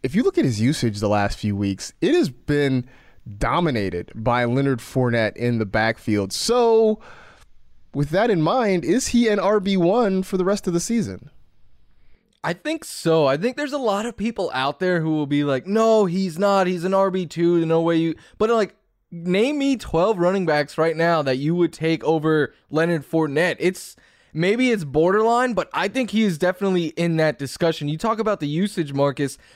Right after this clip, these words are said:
Speaker 2: His last three games, twenty-three, sixteen, and twenty-eight touches. What I like most is he has at least five targets in all three of those games, and that is with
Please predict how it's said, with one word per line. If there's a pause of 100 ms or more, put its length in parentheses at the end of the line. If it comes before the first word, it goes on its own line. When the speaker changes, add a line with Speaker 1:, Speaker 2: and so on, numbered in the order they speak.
Speaker 2:
His
last
three
games,
twenty-three,
sixteen,
and
twenty-eight
touches. (240)
What
I
like
most
is
he
has (320)
at
least
five
targets
in
all
three
of
those
games,
and
that
is
with